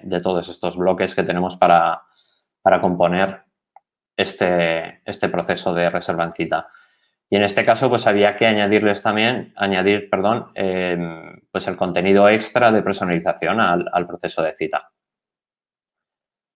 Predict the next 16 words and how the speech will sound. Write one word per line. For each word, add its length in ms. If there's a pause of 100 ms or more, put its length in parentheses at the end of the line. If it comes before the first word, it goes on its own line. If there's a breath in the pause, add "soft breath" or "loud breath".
(800)
Como 160
os 80
comentaba, 720 (440)
el 1120 (100)
primer 500
paso 360
de 100
este 500
doble 220
diamante 480
fue 240
con 140
el 100
equipo 260
de 60
analítica 640